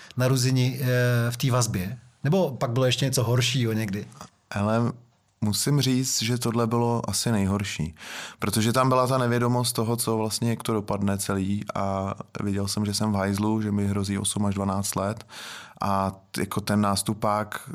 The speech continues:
Speaker 2: eh, vlastně na té vazební věznici nebo ty C P Zetky, to je odstrašující, oni na schvál to dělají, vlastně policie, aby vlastně ty vězni pak začali mluvit, přiznali se a tak dál. Takže to bylo, to bylo, to bylo asi nejtěžší období v mém životě, no, tak jako na psychiku,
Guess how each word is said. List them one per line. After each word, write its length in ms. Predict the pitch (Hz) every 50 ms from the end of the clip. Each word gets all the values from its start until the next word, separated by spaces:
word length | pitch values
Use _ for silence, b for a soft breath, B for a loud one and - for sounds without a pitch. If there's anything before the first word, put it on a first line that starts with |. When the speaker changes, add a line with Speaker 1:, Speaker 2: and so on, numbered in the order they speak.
| - -
Speaker 2:
eh, 80 | - 101
vlastně 440 | 101 104 101 101 - 107 107 104
na 100 | 104 104
té 160 | 98 - 104 101
vazební 400 | 101 98 101 104 104 107 107 104
věznici 460 | 101 98 95 101 104 98 - - 107
nebo 160 | 101 98 101
ty 160 | 98 - 101
C 160 | 95 - 98
P 180 | 95 98 101 98
Zetky, 380 | 98 101 98 - - - 101 101
to 160 | 101 - 98
je 160 | 98 101 101
odstrašující, 680 | - - - - - 98 98 - 107 98 98 - - 98
oni 160 | 101 98 98
na 140 | 98 92 90
schvál 300 | - - 95 90 95 98
to 120 | - 104
dělají, 400 | 101 98 - - - - 55 - -
vlastně 280 | - 98 - - 110
policie, 460 | 101 101 98 107 101 - - - 101 98
aby 240 | 98 98 98 98 98 B B B B B B B B B B B B
vlastně 260 | - - - - 101
ty 160 | 95 - 101 98
vězni 280 | 95 98 92 98 98
pak 140 | 92 98 98
začali 320 | 98 92 - - 101 101
mluvit, 320 | 104 101 98 98 98 98 98
přiznali 400 | - - 98 95 101 95 101 98
se 160 | - - 104
a 100 | 98 98
tak 180 | 92 104 101 101
dál. 340 | 98 95 95 95 101 101
Takže 220 | 104 104 98 101 95
to 100 | - 101
bylo, 280 | 101 110 113 113 113
to 100 | 110 -
bylo, 160 | 110 107 113 110
to 260 | 110 - - - 110
bylo 140 | 113 120 117
asi 220 | 117 120 - 135
nejtěžší 400 | 123 117 117 131 123 - - 156
období 260 | 143 143 143 139 131
v 40 | 123
mém 140 | 113 110 104
životě, 360 | 95 95 95 92 90 - 87
no, 140 | 87 85 -
tak 180 | - - -
jako 200 | - - - -
na 100 | 95 92
psychiku, 580 | 87 - - - 90 - - 95 - - 98 92